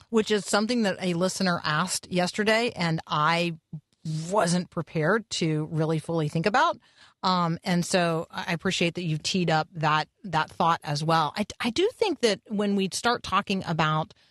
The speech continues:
things that go beyond the scope of any one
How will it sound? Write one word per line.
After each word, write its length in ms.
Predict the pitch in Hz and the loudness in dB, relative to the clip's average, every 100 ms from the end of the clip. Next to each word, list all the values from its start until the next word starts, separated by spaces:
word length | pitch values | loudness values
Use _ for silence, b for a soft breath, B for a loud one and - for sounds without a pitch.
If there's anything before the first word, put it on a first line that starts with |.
| b b b b b b _ _ _ _ | b b b b b b _ _ _ _
things 300 | 233 220 180 | 0 2 0
that 440 | 180 165 165 - - - - _ _ - | 0 0 -2 -6 -10 -12 -20 _ _ 0
go 260 | 208 220 233 | 2 4 2
beyond 720 | 240 190 175 175 170 165 165 - | 0 2 2 2 2 0 -2 -4
the 200 | 175 160 | -2 -2
scope 460 | - - 175 170 - | 0 2 2 0 -2
of 160 | 156 | -6
any 300 | - 170 170 | -2 0 2
one 800 | 165 147 151 170 175 185 196 175 | 2 2 0 0 0 0 0 -2